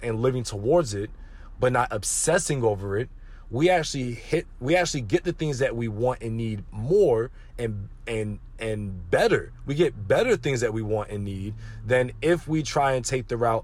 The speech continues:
of controlling and manipulating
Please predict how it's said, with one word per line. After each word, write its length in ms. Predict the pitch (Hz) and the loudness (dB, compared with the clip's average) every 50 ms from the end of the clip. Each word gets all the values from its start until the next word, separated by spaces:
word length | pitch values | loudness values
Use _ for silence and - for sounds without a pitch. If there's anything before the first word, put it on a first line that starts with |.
| - - - - - - - | -4 -12 -16 -16 -14 -8 -4
of 360 | 110 110 107 107 104 98 - - - - - - | -2 0 2 2 0 0 -4 -12 -16 -18 -16 -10
controlling 1120 | - - 110 101 - - - - 123 131 139 147 143 135 120 113 107 101 98 98 98 - - - - - - - | -6 -6 -6 -4 -4 -6 -4 0 4 6 6 6 6 4 2 0 -2 -4 -4 -6 -8 -10 -14 -16 -16 -16 -12 -8
and 420 | - 110 107 107 107 104 101 101 - | -4 -2 0 0 0 0 -2 -4 -4
manipulating 1000 | 107 110 107 107 113 135 165 170 165 147 135 123 117 110 101 98 98 92 92 90 | -4 -4 -2 0 2 2 2 2 2 0 2 2 2 2 2 -2 -4 -8 -8 -10